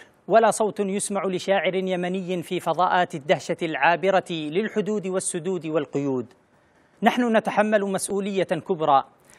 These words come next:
حين نزهد في إظهار من حقه الظهور، ونفرط في التعريف بعظمائنا في القديم والحديث. كثيرون لا يعرفون الزبير والنعمان، ولم يقرأوا للبردون والمقالح،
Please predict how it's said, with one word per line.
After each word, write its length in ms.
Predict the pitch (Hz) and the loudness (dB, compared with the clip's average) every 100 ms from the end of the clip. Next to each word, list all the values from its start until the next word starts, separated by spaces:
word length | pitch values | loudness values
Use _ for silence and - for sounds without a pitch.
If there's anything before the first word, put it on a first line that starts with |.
| _ | _
حين 460 | - 202 240 233 214 | -2 2 2 2 2
نزهد 360 | 208 185 208 202 | 2 2 0 0
في 300 | 208 202 196 | -4 -2 -2
إظهار 360 | 160 208 202 | 2 2 4
من 180 | 196 180 | 0 -4
حقه 420 | - 240 - 160 | 2 2 2 -2
الظهور، 540 | 175 139 131 170 151 - _ _ _ _ | -2 0 2 2 2 -4 _ _ _ _
ونفرط 640 | 160 180 - 180 196 190 | -2 2 2 4 2 -2
في 360 | 190 170 147 - | -2 -2 -4 -6
التعريف 460 | - 156 170 202 190 | -2 0 0 -2 -2
بعظمائنا 920 | 170 170 170 185 208 202 190 190 180 | -2 0 0 0 0 -2 -2 0 0
في 140 | - | -2
القديم 640 | 226 226 220 233 233 233 202 | 2 2 2 -2 -2 -4 2
والحديث. 540 | 214 - 151 151 131 - _ _ _ _ _ - | 2 2 -4 -4 -6 -10 _ _ _ _ _ -4
كثيرون 560 | 214 240 233 247 220 | 0 2 2 2 4
لا 180 | 208 220 | 6 6
يعرفون 520 | 247 175 190 - 196 | 6 2 0 0 0
الزبير 640 | 170 127 147 175 180 160 143 | -2 -2 2 4 4 2 0
والنعمان، 640 | 139 135 120 151 156 131 - _ - - - | 0 -2 0 0 0 -4 -12 _ -20 -18 4
ولم 260 | 208 240 | 6 6
يقرأوا 480 | 226 226 214 220 208 | 2 4 4 4 2
للبردون 680 | 208 175 185 190 170 208 185 | 2 2 4 4 2 -2 0
والمقالح، 800 | 175 156 156 - 180 156 - | 0 0 0 4 4 2 -4